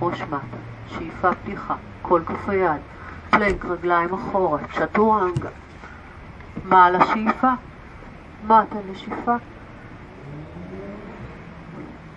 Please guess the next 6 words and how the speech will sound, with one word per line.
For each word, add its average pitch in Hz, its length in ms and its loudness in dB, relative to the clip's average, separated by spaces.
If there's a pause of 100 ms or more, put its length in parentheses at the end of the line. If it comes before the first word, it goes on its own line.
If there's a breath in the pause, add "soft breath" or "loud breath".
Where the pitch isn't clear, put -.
(100)
חזרה 175 640 6
אל 170 60 -4 (100)
קדמת 175 340 -2 (100)
מזרון. 196 400 2 (3000)
חזה 175 420 -10
נפתח. 202 380 -2